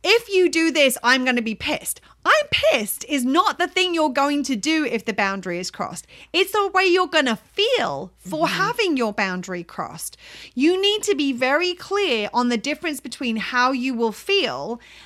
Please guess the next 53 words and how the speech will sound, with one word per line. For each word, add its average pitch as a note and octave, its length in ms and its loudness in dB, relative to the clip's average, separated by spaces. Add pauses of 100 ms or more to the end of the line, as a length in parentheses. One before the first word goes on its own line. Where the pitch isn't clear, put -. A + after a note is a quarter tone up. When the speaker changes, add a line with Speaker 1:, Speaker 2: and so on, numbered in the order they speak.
(160)
Speaker 1:
and C4 240 2
what C#4+ 180 2
you C4 160 -4
will B3 180 -4
do C#4 300 -2
to A#3 160 -6
preserve G#3 640 -4
your G3 160 -2
boundary. G#3 680 -4 (100)
Speaker 2:
Mm-hmm. - 200 -20
Speaker 1:
There B3 80 0
is A#3 80 2
a A#3+ 60 2
big G4 380 0
distinction C#4+ 440 -4
between A#3 260 -4
those G3+ 200 -4
things. - 260 -12 (260)
And C#4 140 6
I D4+ 60 6
think D#4+ 240 0
this D#4+ 180 0
is, C4+ 100 -2
again, C4+ 440 2
where A#3+ 240 4
that, A3+ 320 2
like, A#3+ 320 -6
that A#3 260 -4
we A#3+ 120 0 (180)
end B3+ 160 0
up, G#3+ 100 -2
like, A#3 160 0
moving B3+ 460 2
into C4 240 0
that G#3 260 0
kind A3+ 260 -2
of - 120 -8
control D4 600 -2
thing F3+ 500 -8 (320)
where B3+ 140 2
it's A#3+ 140 0
like, A#3 240 0 (220)
if, C4 260 0
like, A#3 200 -4 (260)
"If C#4 160 0
you D#4 160 8
do D4+ 120 2
this, C4+ 200 2
it's A3+ 100 -8
gonna A#3+ 260 2
make A3 100 -4
me A3+ 120 -2
angry." G#3+ 560 -4